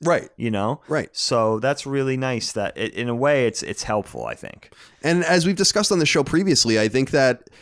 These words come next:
Speaker 1: in a selfish sort of way for us and for the Moriarty clan and stuff like that, like, I've discussed with people in the past that it's sad. There have been billions of people alive, right? And, oh, we discussed this on episode fifty-three, actually,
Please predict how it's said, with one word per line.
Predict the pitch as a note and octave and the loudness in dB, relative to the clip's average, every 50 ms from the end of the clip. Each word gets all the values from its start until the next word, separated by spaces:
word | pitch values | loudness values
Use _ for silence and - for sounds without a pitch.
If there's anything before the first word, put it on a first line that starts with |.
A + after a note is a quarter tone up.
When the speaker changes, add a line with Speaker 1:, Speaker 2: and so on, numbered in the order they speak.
| - - - _ | -20 -20 -20 _
Speaker 1:
in | - C3 C#3+ | -2 0 2
a | D3 | 2
selfish | C3+ - - F#3 F#3+ F#3 F3+ - - | 4 4 4 4 4 2 2 2 2
sort | D3+ C3 B2 | 2 2 4
of | A2+ | 4
way | A2 A2 A2 | 4 2 0
for | G#2 - A2 G2+ D#2 | 0 0 -2 -2 0
us | F#2+ A2+ A2 G#2 - - - - - - | 2 2 2 0 0 -4 -6 -6 -6 -6
and | F#2+ G2+ G#2+ | -6 -6 -4
for | - - G#2+ G#2 G#2 G2+ | -2 0 0 2 2 0
the | F#2 F#2 | 0 0
Moriarty | G2 G2 F#2+ F#2+ F#2+ F#2 F#2+ G2 | 0 0 0 2 2 2 0 0
clan | F2+ - G#2 F#2 F#2 F#2 F#2 | -2 -2 -2 -2 -2 0 0
and | F#2+ | -2
stuff | - - F#2 - | -2 -2 -2 -2
like | F#2 F#2 | -2 -2
that, | - F#2+ F#2 | 0 0 0
like, | E2+ E2+ G2 F#2 | 0 0 -2 -2
I've | F#2+ G#2 - - - - - - - _ | -4 -4 -6 -10 -20 -20 -20 -20 -18 _
discussed | - C3+ - - A#3+ B3 - | -4 -2 0 0 0 0 0
with | - - | -2 -2
people | - D#3+ C#3 C3+ B2+ | -2 -2 0 0 0
in | A#2 | 0
the | G#2+ | -2
past | - B2 G#2+ G#2+ A2 A2 - - | -2 0 0 0 2 0 -2 -2
that | G#2 F#2 F#2 F2+ E2+ - _ _ _ _ _ _ _ _ _ _ _ _ _ _ | 0 0 0 0 -2 -4 _ _ _ _ _ _ _ _ _ _ _ _ _ _
it's | - D3 - | -2 -2 0
sad. | - - - G3 G3 F3+ D3 B2 A2+ | 0 0 2 4 4 4 4 4 4
There | B2 C3 C#3+ | 4 2 2
have | D3 D3 | 4 2
been | F3 D#3+ C#3 | 2 0 2
billions | A#2 C#3+ D3+ F3+ F#3+ F#3+ F#3 D3 | 2 2 2 4 2 0 0 -2
of | C3+ - | -6 -6
people | - - B2 A#2 - - D#2+ D2+ D2+ | -6 -4 -4 -4 -2 -2 -4 -4 -2
alive, | D2 C#2+ C2+ B1+ A1+ A1 A#1 - | -2 -2 -4 -4 -4 -6 -4 -2
right? | G#2 F#2+ G2 G2 - _ - | 0 2 2 0 -2 _ -6
And, | G2+ G#2 G#2 G2+ G2+ G2 G2+ G#2 | -2 -2 0 0 0 0 -2 0
oh, | - F3+ A#3+ | 0 2 2
we | C4+ C#4 | 2 2
discussed | C4 - - C4 A#3 | 0 0 0 0 0
this | - A3 - | 0 0 0
on | G#3 G3 | 0 0
episode | F#3 G3 G#3+ G3 E3+ | 0 0 -2 0 -2
fifty-three, | G3 - - F3 E3 G3+ A3+ D3+ | -2 -2 -2 -4 -2 0 0 0
actually, | D#2+ D2+ D#2 - - C#2+ A#1 G1+ G1+ | 0 0 -4 -6 -6 -6 -6 -8 -10